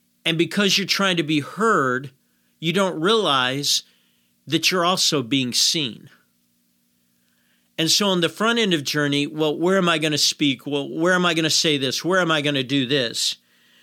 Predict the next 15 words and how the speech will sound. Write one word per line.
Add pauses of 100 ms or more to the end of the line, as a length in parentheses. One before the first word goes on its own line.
(520)
But
you
lead
with
your
life
more
than
your
words.
And
the
reason
for
that